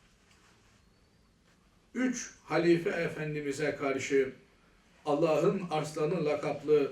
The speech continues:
Hazreti Ali Efendimizin otuz seneye yakın bir süre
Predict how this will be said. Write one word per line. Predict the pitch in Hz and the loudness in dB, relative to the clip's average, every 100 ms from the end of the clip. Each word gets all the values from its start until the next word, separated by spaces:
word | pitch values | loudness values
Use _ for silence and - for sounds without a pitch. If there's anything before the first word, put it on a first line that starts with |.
| - | -4
Hazreti | 139 139 147 143 156 | -6 -2 -2 -2 -4
Ali | 135 170 | 0 0
Efendimizin | 143 123 135 131 131 127 120 175 202 - - - _ - _ - | 0 -2 -6 -4 -2 -2 -4 -6 -8 -12 -20 -20 _ -20 _ -6
otuz | 160 160 240 202 - | -4 -2 -2 -2 -4
seneye | 147 143 143 143 | -4 -2 0 2
yakın | 139 131 - 196 147 | 0 0 0 0 0
bir | 135 127 - - | -2 -2 -6 -16
süre | - 143 135 151 | -6 0 2 2